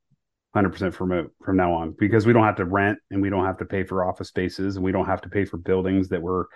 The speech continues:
half empty anyway with air conditioning and electricity and things like that."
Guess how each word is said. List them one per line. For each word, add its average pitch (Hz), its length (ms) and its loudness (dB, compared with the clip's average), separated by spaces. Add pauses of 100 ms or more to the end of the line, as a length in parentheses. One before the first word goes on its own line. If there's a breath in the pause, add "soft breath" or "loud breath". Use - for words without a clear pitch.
(360 loud breath)
half - 340 2
empty 104 300 4
anyway 101 260 4
with 98 160 -2
air 92 160 -2
conditioning 95 460 -2
and 92 100 0
electricity 95 540 -4
and 87 80 -6
things 92 180 -8
like 85 140 -10
that." 92 240 -2